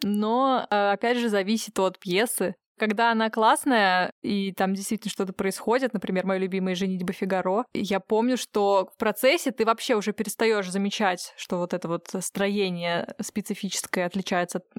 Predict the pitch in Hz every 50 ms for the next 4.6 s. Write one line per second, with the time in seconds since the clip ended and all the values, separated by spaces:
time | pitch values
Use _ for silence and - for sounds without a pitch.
0 | - - - - - - 208 190 202 196 - 202 - 202 180 190 196 180 180 175
1 | - - 202 - 277 427 - - - _ - 208 220 220 - - 208 185 202 202
2 | 185 190 196 233 226 - - 190 - - 202 190 175 180 185 196 226 226 - 202
3 | - - 180 - 190 190 202 202 196 - - _ 208 - 196 190 202 202 - 214
4 | 190 185 185 180 165 165 - - - - - 208